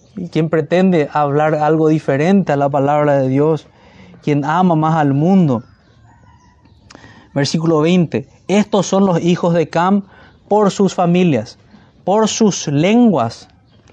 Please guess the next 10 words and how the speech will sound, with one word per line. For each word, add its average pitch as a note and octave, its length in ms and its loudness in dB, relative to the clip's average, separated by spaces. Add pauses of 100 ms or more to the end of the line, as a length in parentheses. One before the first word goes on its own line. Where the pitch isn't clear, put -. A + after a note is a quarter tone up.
(280)
claramente F#3+ 640 0
el D#3 100 0
juicio D#3+ 440 0
que D3+ 80 -4
cayó D#3 460 0 (320)
en D3+ 100 0
ese D3+ 200 0
tiempo D3+ 460 -2 (880)
sobre D3+ 480 0
ellos, B2 380 -2